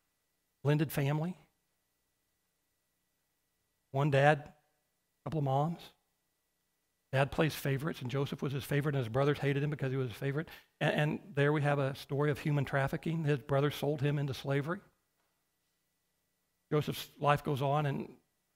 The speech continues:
his boss's wife accuses him of something he didn't do, and he ends up in prison. And the scriptures say,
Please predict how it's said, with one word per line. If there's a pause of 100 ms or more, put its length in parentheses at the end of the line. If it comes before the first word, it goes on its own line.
(160)
his
boss's
wife
accuses
him
of
something
he
didn't
do,
and
he
ends
up
in
prison.
And
the
scriptures
say,